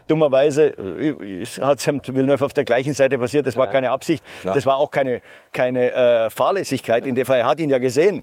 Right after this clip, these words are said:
Speaker 2: Ja.
Speaker 1: Er, er wollte ja den Weg freimachen.
Speaker 2: Bis
Speaker 1: Und er macht ihn logischerweise auf der Innenseite frei. Das war eine Linkskurve. Und er denkt, er geht halt dann links innen auf der Ideallinie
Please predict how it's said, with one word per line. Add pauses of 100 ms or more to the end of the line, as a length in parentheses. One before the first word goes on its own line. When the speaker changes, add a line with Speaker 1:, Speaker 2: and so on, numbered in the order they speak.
Speaker 2:
Ja.
Speaker 1:
Er,
er
wollte
ja
den
Weg
freimachen.
Speaker 2:
Bis
Speaker 1:
Und
er
macht
ihn
logischerweise
auf
der
Innenseite
frei.
Das
war
eine
Linkskurve. (220)
Und
er
denkt,
er
geht
halt
dann
links
innen
auf
der
Ideallinie